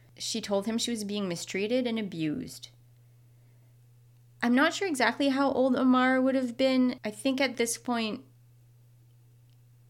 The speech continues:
Zainab was about eighteen, maybe going on nineteen, so I'm assuming he'd be close to the same age if they met in school.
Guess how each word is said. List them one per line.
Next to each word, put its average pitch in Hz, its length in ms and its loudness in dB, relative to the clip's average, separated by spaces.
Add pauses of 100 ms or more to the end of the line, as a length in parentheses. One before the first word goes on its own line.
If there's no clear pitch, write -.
(160)
Zainab 196 440 0
was 208 140 -2
about 196 240 -2
eighteen, 208 540 -4
maybe 196 180 -4
going 190 300 -4
on 180 160 -4
nineteen, 196 420 0
so 262 120 -4
I'm 185 80 -4
assuming 190 380 -6
he'd 202 140 -8
be 196 80 -10
close 180 320 -6
to 190 80 -10
the 202 80 -6
same 185 380 -6
age 185 260 -6
if 220 140 -8
they 190 100 -6
met 170 180 -6
in 165 140 -8
school. 202 540 -8